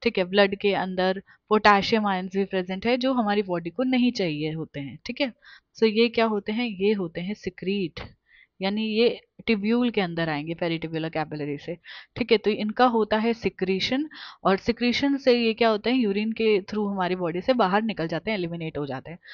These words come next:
तो अब अगर आयंस और, अ, अगर आयंस हो गए या कोई एलिमेंट्स हो गए जो कि हमारे ट्यूब्यूल के अंदर जा रहे हैं, तो उससे क्या होगा, हमारी,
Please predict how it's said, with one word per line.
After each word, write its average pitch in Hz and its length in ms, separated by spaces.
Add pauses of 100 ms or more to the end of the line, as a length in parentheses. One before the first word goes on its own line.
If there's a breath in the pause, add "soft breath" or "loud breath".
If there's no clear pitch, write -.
(240 loud breath)
तो 240 60
अब - 400
अगर 285 240 (100)
आयंस 214 640
और, 202 260
अ, 196 580 (260)
अगर 226 340
आयंस 202 440
हो 208 140
गए 202 300 (320 loud breath)
या 214 120
कोई 233 220
एलिमेंट्स 208 480
हो 202 100
गए 202 160
जो 202 140
कि 226 160
हमारे 202 320
ट्यूब्यूल 247 420
के 247 120
अंदर 190 220
जा 175 240
रहे 180 220
हैं, 196 200
तो 220 140
उससे 214 260
क्या 208 180
होगा, 190 260
हमारी, 202 420